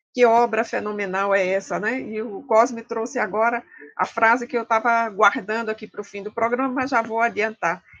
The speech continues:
Em A Gênese, Kardec, entre outras coisas, nos ensina, sobretudo, a refletir. Então, nós vamos, fechamos a discussão aqui sobre a obra. Vejam que não foram muitas questões, internautas, foram só umas quatro.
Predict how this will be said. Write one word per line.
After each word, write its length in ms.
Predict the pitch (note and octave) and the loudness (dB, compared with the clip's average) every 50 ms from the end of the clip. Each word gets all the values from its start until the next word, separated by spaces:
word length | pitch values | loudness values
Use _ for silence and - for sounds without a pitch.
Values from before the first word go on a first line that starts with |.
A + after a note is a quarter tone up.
| _ | _
Em 180 | - A3+ A#3+ A#3+ | -8 -2 0 2
A 100 | A3+ A3 G#3+ | 2 0 0
Gênese, 480 | G#3+ G#3+ G#3+ A3+ A#3 A#3 A#3+ A#3+ A3 | -2 -4 -4 -4 -4 -6 -8 -8 -8
Kardec, 760 | G#3+ - G3 G#3+ A3 G#3 G3 F#3+ G3+ A3 A#3+ _ _ - - _ | -4 -4 -4 -4 -4 -4 -4 -4 -2 -4 -6 _ _ -20 -12 _
entre 420 | - C4+ D#4+ E4+ D#4+ E4+ C#4 A#3+ A3 | -2 0 0 0 -2 -4 -6 -4 -4
outras 400 | A3+ A#3 A#3 A#3 A3+ G3+ G3 - | -4 -4 -4 -4 -8 -10 -10 -8
coisas, 400 | - G#3+ G#3+ A3 A3+ A3 G#3+ A3+ | -6 -4 -2 -2 -4 -6 -8 -10
nos 200 | A3 A3+ A#3 A#3 | -10 -10 -10 -10
ensina, 380 | A3 A3 - - A3 G#3+ G3+ | -10 -12 -10 -12 -10 -10 -10
sobretudo, 720 | G#3+ - - A#3 G#3+ A3 G#3 F#3+ - - G3+ G#3 G#3 G#3 | -8 -6 -6 -6 -4 -6 -6 -8 -8 -6 -6 -6 -4 -2
a 60 | G3 F#3+ | -4 -4
refletir. 600 | G3 A#3 - - G#3 F#3+ G3 - _ - - - _ _ _ _ _ - - - - _ - | -4 -6 -8 -6 -6 -8 -8 -8 _ -18 -20 -20 _ _ _ _ _ -20 -20 -20 -20 _ -12
Então, 280 | G#3 G#3 - C#4 D4 | -4 0 2 2 2
nós 240 | D4 D4 C#4 C4+ C#4 | 2 2 0 0 -2
vamos, 400 | C#4 C4+ C4 B3+ C4+ B3+ - - - | -2 -4 -2 -2 -4 -6 -8 -12 -4
fechamos 720 | - C#4+ C4+ D4 - - C#4+ B3+ C#4 D#4 G4+ G4 E4+ D#4 | 0 0 0 0 0 -2 0 0 0 0 -2 -4 -4 -6
a 60 | A#3+ | -6
discussão 580 | - - - A#3+ A#3 - - A3 G#3 A3 B3 | -6 -8 -10 -12 -12 -10 -8 -6 -6 -4 -4
aqui 280 | B3 A#3 - - G#3 A3 | -4 -6 -8 -10 -12 -12
sobre 300 | A#3+ - G#3+ F3+ F#3+ F#3+ | -8 -8 -6 -4 0 0
a 80 | F#3 E3+ | 2 2
obra. 480 | E3 F3 G3 G#3+ A#3+ A3 A#3+ A#3 A#3 | 4 4 4 4 4 2 0 -2 -2
Vejam 300 | A3 G#3+ A3+ C4 C4+ B3 | -2 -4 -4 -4 -6 -6
que 80 | - - | -6 -6
não 100 | B3 B3+ | -6 -4
foram 260 | - B3 B3 B3 A#3+ | -2 -2 -2 0 -2
muitas 460 | A3+ G#3+ A3 B3 C#4+ D4 D#4+ D4 - | -2 -4 -4 -4 -2 -2 -4 -6 -4
questões, 640 | - B3 A3 A3 - - F#3+ F#3+ G3+ A#3 C4 C4 C4 | -4 -4 -4 -4 -6 -6 -4 -4 -2 -4 -4 -6 -8
internautas, 640 | A3+ A3+ - A3+ G#3+ F#3+ F3+ F#3 F#3 - G3 F#3 | -8 -8 -8 -8 -6 -6 -6 -6 -6 -8 -10 -10
foram 260 | - - G#3 G#3 A3 A#3 | -10 -10 -10 -10 -10 -8
só 200 | - A#3 A3+ A#3+ | -6 -4 -4 -2
umas 320 | A#3+ A3+ A3+ A3+ - - | -2 -4 -6 -8 -10 -14
quatro. 540 | - - G3 G3+ G#3 A#3+ C#4 C#4 D4 D4 | -4 0 2 4 4 2 0 -4 -8 -12